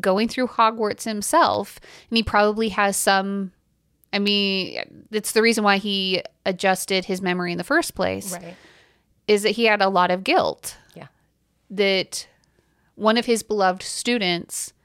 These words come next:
Speaker 1: became something so horrific. And I think Slughorn might have had some of those ideals of that's not what a Slytherin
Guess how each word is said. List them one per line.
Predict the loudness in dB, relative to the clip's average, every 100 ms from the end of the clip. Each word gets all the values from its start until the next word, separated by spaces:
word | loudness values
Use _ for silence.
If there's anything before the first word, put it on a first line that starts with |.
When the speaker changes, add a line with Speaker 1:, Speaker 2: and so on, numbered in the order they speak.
| _ _ _ -8
Speaker 1:
became | -8 -2 0 0 -4
something | -2 -4 -4 -8 -6 -10 -12
so | -12 0 4 4
horrific. | 2 -2 -2 -4 -4 -4 -6 -20 _ _ _ _ _ _ _ -2
And | 0
I |
think | 0 -2 0
Slughorn | 2 2 0 -2
might | 0 0
have | 0
had | -2 -2 -4
some | -4 -2
of |
those | -2 -2 -2 -4
ideals | -6 -2 -2 -2 -2
of | -2 0
that's | -2 -2 -2
not | -2 0
what | 0 0 -2 _ _ -18 -6
a | -4
Slytherin | -2 -4 -2 -4 -4 -6 -10